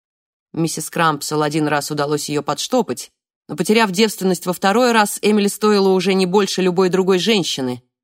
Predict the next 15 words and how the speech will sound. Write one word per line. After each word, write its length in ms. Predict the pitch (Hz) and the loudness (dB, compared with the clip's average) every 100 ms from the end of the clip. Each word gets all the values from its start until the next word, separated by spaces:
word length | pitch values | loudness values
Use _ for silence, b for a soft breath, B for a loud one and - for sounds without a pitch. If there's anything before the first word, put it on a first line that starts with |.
| _ _ - | _ _ -12
и 60 | |
потому 380 | 156 208 214 247 | -4 0 4 4
оказалась 560 | 233 220 214 220 208 - | 4 2 4 4 2 2
на 160 | 208 | 2
улице, 640 | 208 220 170 151 - 139 143 _ _ | 4 2 0 -2 -6 -8 -10 _ _
где 280 | - 151 170 | -12 -2 0
выживала 480 | 165 160 180 175 151 | 0 0 2 4 2
как 220 | 147 151 | -2 -4
умела, 440 | 165 180 214 220 220 _ _ _ _ _ _ - | 0 2 2 2 -2 _ _ _ _ _ _ -14
пока 220 | 180 240 | -4 -2
не 80 | 220 | -2
попала 420 | 151 143 170 175 | -4 -2 0 0
в 60 | |
венерическую 680 | 165 147 143 147 151 - 156 | -2 -4 -2 -2 -4 -8 -6
больницу. 640 | 143 135 120 104 - - | -4 -4 -4 -6 -8 -14